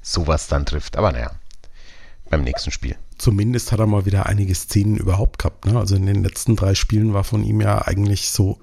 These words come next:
Speaker 2: überhaupt nichts zu sehen gewesen. Der war völligst aus dem Spiel genommen.
Speaker 1: Ja, also so allgemein wie das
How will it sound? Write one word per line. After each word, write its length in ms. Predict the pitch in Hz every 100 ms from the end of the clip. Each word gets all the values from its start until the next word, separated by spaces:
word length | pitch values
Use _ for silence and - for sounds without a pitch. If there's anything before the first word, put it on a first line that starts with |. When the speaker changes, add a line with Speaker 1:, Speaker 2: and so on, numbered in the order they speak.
| _
Speaker 2:
überhaupt 400 | 151 135 - -
nichts 220 | 101 -
zu 100 | -
sehen 260 | - 98 120
gewesen. 400 | 123 117 127 110
Der 160 | 98
war 240 | 98 107 - -
völligst 480 | - - 180 - -
aus 120 | 85
dem 120 | 90
Spiel 260 | - 98 87
genommen. 340 | 90 85 90 - - _ _ _ _ _ _ _ - 95
Speaker 1:
Ja, 400 | 87 73 107 113 - - - - -
also 300 | 98 101 92 - - - - - -
so 400 | - 107 101 - - - - -
allgemein 640 | 101 104 101 87 127 139
wie 220 | 104 107 98
das 520 | 104 - - -